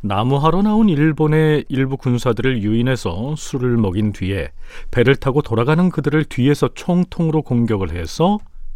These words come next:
논란이 있었다. 뭐, 이런 내용도 이미 짚어봤습니다. 자, 그럼 그 뒤로 원균은 또 어떤 움직임을 보였는지 살펴보죠. 서기 천오백구십칠 년에 해당하는 선조 삼십 년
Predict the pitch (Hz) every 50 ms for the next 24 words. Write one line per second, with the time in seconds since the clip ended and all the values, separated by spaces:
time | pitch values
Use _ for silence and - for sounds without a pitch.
0 | - - - - 113 110 113 117 117 117 117 117 117 113 120 123 120 117 - -
1 | 117 - - - 131 - - - - 120 - - - - - - - - - -
2 | - - 104 82 78 90 110 139 147 123 107 98 101 87 78 73 71 67 - -
3 | - - - - 71 71 - - - - 117 - - - - - - - - -
4 | - - - - - - - - - - - - - 170 147 - 165 165 135 85
5 | 71 67 62 - - - - - - - - 165 165 - - - - 156 160 190
6 | 190 151 92 - - - - - - - - - - - - - - - - 120
7 | 143 180 202 196 196 220 202 196 175 - - 131 - - - 139 139 - - -
8 | 185 190 190 - - 147 151 160 160 143 - 160 143 156 147 151 151 151 - -
9 | - 127 123 120 113 107 98 92 87 80 - 113 113 107 - - 107 - - 85
10 | 73 80 78 - - - - - - - - - - - - - - - - -
11 | - - - - - - - - - - - - - - 170 156 151 160 147 -
12 | - 165 165 160 165 - - - 139 156 - - - - 202 196 190 185 170 147
13 | 120 131 131 127 120 123 117 117 110 107 95 78 71 69 71 - - - 165 165
14 | 165 151 127 - - 202 196 196 - - 175 160 147 139 139 143 139 135 139 123
15 | -